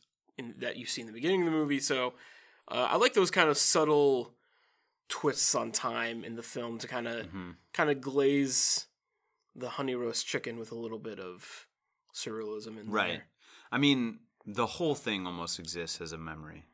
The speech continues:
Speaker 2: like, because you
Speaker 1: Yeah.
Speaker 2: start with Marianne in present time or, or whatever, and it's almost like she's recollecting the whole thing.
Speaker 1: That's true.
Speaker 2: And there is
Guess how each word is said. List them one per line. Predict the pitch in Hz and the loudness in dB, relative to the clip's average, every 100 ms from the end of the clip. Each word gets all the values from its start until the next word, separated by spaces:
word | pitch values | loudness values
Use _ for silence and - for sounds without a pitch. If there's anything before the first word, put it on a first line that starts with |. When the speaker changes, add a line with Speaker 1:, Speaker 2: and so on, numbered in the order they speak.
| _ - | _ -8
Speaker 2:
like, | 85 80 - | -8 -8 -8
because | 101 - 98 95 | -6 -4 -2 2
you | 147 | 4
Speaker 1:
Yeah. | |
Speaker 2:
start | 127 - 127 117 107 85 | 4 6 6 6 4 -4
with | 104 92 - - _ _ - | -6 -6 -10 -14 _ _ -8
Marianne | 101 95 87 82 80 | -6 -4 -6 -8 -8
in | 80 80 78 _ _ _ _ _ _ _ _ | -10 -12 -16 _ _ _ _ _ _ _ _
present | - 82 82 80 | -10 -8 -10 -10
time | - 82 80 78 | -8 -8 -8 -10
or, | 78 - - | -12 -12 -8
or | 90 | -6
whatever, | 85 80 80 | -4 -6 -6
and | 80 82 - | -8 -10 -12
it's | - - - - | -10 -6 -6 -6
almost | 127 117 - | -6 -4 -4
like | 98 | -4
she's | - 92 | -6 -8
recollecting | 92 85 - 82 - 82 | -8 -8 -8 -12 -12 -16
the | 82 | -16
whole | 82 82 | -14 -14
thing. | - - - - - | -16 -18 -12 -10 -8
Speaker 1:
That's | - - | -8 -6
true. | - | -4
Speaker 2:
And | 131 | 2
there | 135 135 | 4 6
is | 131 135 120 | 6 6 4